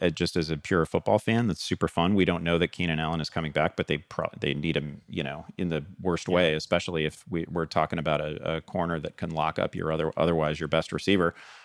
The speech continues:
Speaker 1: Um, so Keenan Allen would be a huge addition to this game. Um, but yeah, I, I think it is concerning, but it, no, you can't possibly start Rondale Moore over,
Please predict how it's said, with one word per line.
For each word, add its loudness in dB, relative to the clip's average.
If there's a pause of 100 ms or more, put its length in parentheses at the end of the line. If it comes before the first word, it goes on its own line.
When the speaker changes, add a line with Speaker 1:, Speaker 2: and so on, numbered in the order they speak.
(160)
Speaker 1:
Um, 6
so 2
Keenan 4
Allen 0
would -8
be -2
a -4
huge 0
addition -4
to -6
this -8
game. -8 (140)
Um, -4
but 2
yeah, 2
I, 0
I 2
think 0
it 2
is -2
concerning, 4 (360)
but 8
it, 4 (1120)
no, 4
you 2
can't 2 (200)
possibly 0
start 0
Rondale 0
Moore -6
over, 0